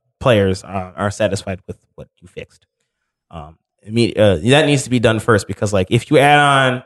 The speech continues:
a new mode to your game, but, like, people can't jump in your game, uh, you should fix that <laughs> 'cause otherwise they're just not even gonna bother with your new content.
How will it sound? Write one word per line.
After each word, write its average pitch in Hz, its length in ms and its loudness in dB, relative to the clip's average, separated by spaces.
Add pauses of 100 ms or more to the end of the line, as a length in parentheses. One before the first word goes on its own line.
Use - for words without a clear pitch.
a 120 100 -2
new 135 180 2
mode 127 300 4
to - 80 -12
your 117 80 -2
game, 117 380 0
but, 107 160 2
like, 101 260 0 (160)
people 113 280 -6
can't 107 340 -6 (200)
jump 110 380 -2 (480)
in 110 140 -4
your 95 120 -4
game, 110 380 0 (160)
uh, 104 280 2
you 107 120 -10
should - 180 -14
fix - 240 0
that - 140 0
<laughs> 453 1600 0
'cause 131 140 0
otherwise 127 360 4
they're 123 100 0
just 113 200 -2
not 113 120 2
even 113 140 2
gonna 101 180 2
bother 98 340 2
with 95 240 -6
your 90 80 -12
new 90 100 -8
content. - 340 -18